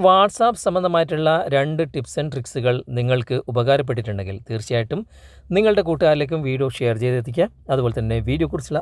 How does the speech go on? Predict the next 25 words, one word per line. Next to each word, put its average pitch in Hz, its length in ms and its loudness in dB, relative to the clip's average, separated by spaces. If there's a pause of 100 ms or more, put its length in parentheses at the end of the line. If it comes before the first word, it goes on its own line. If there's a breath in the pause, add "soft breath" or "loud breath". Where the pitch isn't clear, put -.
അഭിപ്രായങ്ങളും 113 520 0
നിർദ്ദേശങ്ങളും 117 520 -2 (320 soft breath)
നിങ്ങൾ 143 240 -2
കമൻറ്റായി 123 320 2
രേഖപ്പെടുത്തുക. 120 440 -2 (100)
വീഡിയോ 127 220 0
ഇഷ്ടമായിട്ടുണ്ടെങ്കിൽ 139 540 -2 (380 soft breath)
ലൈക്ക് 175 220 2
ചെയ്യാനും 170 320 0
കമൻറ്റ് 120 260 0
ചെയ്യാനും 110 260 -2
ഷെയർ 107 240 0
ചെയ്യാനും 110 260 -2
മറക്കരുത്. 117 360 0 (340 soft breath)
അടുത്ത 120 280 -2
നല്ലൊരു 131 280 0
വീഡിയോയുമായി 135 320 0 (120)
അടുത്ത 120 220 -2
അവസരത്തിൽ 101 320 -8 (100)
നമുക്ക് 113 260 -6
വീണ്ടും 156 260 -4
കണ്ടുമുട്ടാം. 160 320 0 (420 soft breath)
Thanks 220 220 4
for 214 120 4
watching. 208 240 0